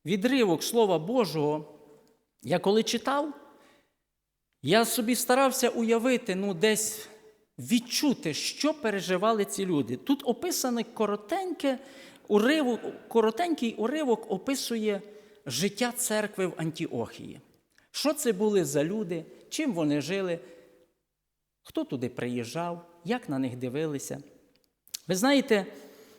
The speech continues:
мене дуже вразив двадцять третій вірш.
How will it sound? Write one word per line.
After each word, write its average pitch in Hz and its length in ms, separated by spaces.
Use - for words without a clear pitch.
мене 233 260
дуже 233 300
вразив 202 800
двадцять 233 420
третій 208 400
вірш. 123 540